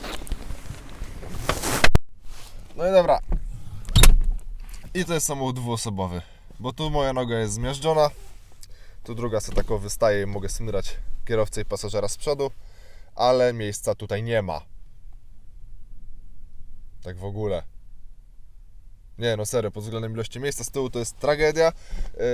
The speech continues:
no ale to jest samochód miejski, to powinno się siedzieć tu i tu. E, w każdym razie do tyłu możecie si-, wsadzać ludzi za karę, bo tutaj miejsca po prostu nie ma. Co prawda,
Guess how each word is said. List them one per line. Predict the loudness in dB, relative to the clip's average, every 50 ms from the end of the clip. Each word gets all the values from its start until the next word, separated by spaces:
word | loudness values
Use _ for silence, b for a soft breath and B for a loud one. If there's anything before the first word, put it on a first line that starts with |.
| 0 -2 0
no | 2 2
ale | 2 2 2
to | 0
jest | -4 -4 -4
samochód | -4 -2 -4 -4 -4
miejski, | -2 -2 -2 -2 -4 -6 -8
to | -6
powinno | -6 -4 -4 -4 -6
się | -6 -6
siedzieć | -6 -6 -6 -6 -6 -6
tu | -6 -4 -4
i | -4
tu. | -6 -8 -10
E, | -12 -12 B B B B B B B B -2 -2 -2 -2 -4 -4
w | -6 -2
każdym | 0 0 0 0 -2 -2
razie | -2 -2 -2 -2 -4 -6
do | -6 -8 -6
tyłu | -6 -6 -4 -4
możecie | -4 -6 -6 -6 -8 -8 -8
si-, | -8 -10 -10 -10
wsadzać | -8 -6 -4 -4 -4 -4 -4 -6
ludzi | -8 -6 -6 -4 -4 -4 -2 -2 0
za | 2 2 2 4
karę, | 4 2 2 2 0 -4 -6 -6 -6 -8
bo | -8 -6 -6 -6 -4 -4 -4
tutaj | -4 -4 -4 -4 -4 -4 -4 -6
miejsca | -6 -6 -6 -6 -6 -4 -4 -4 -4 -6 -6 -6
po | -6 -6
prostu | -2 -2 -2 -2 -2 -4 -6 -6 -8 -8 -10
nie | -8 -6 -6 -4 -4
ma. | -6 -6 -8 -10 -6
Co | -2 -2 0
prawda, | 2 4 4 4 4 2 2 2 0